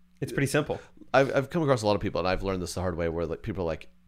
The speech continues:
Speaker 2: "Look, I made this healthy recipe, but it tastes delicious." It's not healthy.
Speaker 1: Sugar and butter are probably involved.
Speaker 2: It's not. It,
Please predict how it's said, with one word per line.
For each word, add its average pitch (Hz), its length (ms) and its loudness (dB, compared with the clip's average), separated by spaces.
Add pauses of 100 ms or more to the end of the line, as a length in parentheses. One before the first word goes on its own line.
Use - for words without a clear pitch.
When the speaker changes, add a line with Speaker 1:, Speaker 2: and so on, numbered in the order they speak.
(180)
Speaker 2:
"Look, 175 220 0
I 143 60 2
made 127 160 0
this 120 140 -4
healthy 107 340 0
recipe, 120 460 -4
but 76 120 -4
it 73 80 -4
tastes 85 220 -6
delicious." 80 560 -8 (260)
It's - 140 -16
not 85 160 -4
healthy. - 240 -20 (140)
Speaker 1:
Sugar 139 320 2
and 120 120 2
butter 101 360 -4
are 120 120 -2
probably 120 280 2
involved. 98 260 -2
Speaker 2:
It's 156 180 -2
not. 175 260 2
It, 151 200 2